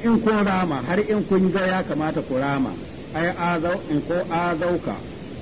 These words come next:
fi hali tabligh, wato in sun ka cuce ka lokacin da kake i da manzanci, kake i da kira. Misal ma fa'alu bi Hamza, kamar yadda sun ka yi ga Hamza, an ka, ka kakkace kunnensa.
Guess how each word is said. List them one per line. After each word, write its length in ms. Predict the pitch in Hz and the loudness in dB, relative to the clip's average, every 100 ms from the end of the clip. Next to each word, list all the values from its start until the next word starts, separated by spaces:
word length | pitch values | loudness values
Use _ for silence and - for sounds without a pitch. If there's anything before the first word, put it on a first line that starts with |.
| - | 0
fi 60 | 160 | 4
hali 360 | 165 165 170 151 | 6 4 2 2
tabligh, 340 | 135 135 143 | 0 2 4
wato 220 | 135 131 143 | 4 2 2
in 160 | 180 | 2
sun 140 | 190 196 | 2 4
ka 100 | 151 | 4
cuce 420 | 151 135 170 185 | 4 4 6 4
ka 80 | 156 | 4
lokacin 380 | 165 156 147 160 | 2 2 4 4
da 80 | |
kake 220 | 165 151 143 151 | 4 4 4 4
i 180 | 180 175 | 4 4
da 100 | 165 | 6
manzanci, 600 | 143 139 139 139 135 123 | 6 4 6 4 4 2
kake 260 | 170 151 139 | 2 2 2
i 220 | 147 165 | 4 6
da 80 | 135 | 4
kira. 320 | - 139 98 - - - - | 4 2 2 -6 -12 -12 -4
Misal 280 | 143 170 196 | 2 4 6
ma 160 | 165 160 | 6 4
fa'alu 360 | 156 165 143 151 | 2 2 4 6
bi 200 | 156 156 135 | 8 8 6
Hamza, 220 | 135 135 | 4 4
kamar 260 | 123 135 180 | 2 2 4
yadda 120 | 151 | 4
sun 140 | 160 151 | 4 4
ka 180 | 143 | 4
yi 120 | 143 147 | 2 2
ga 120 | 135 - | 2 0
Hamza, 280 | 139 143 127 | 2 4 4
an 140 | 131 139 | 0 0
ka, 200 | 131 131 - 135 - - | 0 -2 -4 -4 -4 -2
ka 160 | 147 135 | 0 2
kakkace 480 | 156 151 135 127 123 | 0 0 0 0 0
kunnensa. 580 | 156 143 123 101 110 | 4 6 6 2 -2